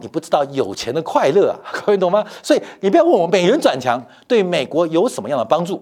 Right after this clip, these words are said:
啊？有什么帮助？你，你变有钱有什么帮助？就是美元转强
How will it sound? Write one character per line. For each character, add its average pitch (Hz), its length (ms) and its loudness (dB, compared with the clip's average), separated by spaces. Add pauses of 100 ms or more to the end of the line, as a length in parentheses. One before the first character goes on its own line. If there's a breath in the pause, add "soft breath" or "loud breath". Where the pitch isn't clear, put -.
啊？ - 220 -20
有 - 80 -6
什 139 80 -4
么 101 80 -6
帮 120 100 -2
助？ 131 160 -10 (640 soft breath)
你， 160 100 -4
你 147 100 -2
变 214 240 2
有 113 160 -2
钱 117 240 -6
有 143 80 -2
什 - 80 -6
么 98 60 -6
帮 113 120 -4
助？ 117 240 -10
就 - 80 -6
是 123 160 -4 (200 loud breath)
美 143 320 -2
元 117 260 -2
转 - 180 -4
强 87 220 -16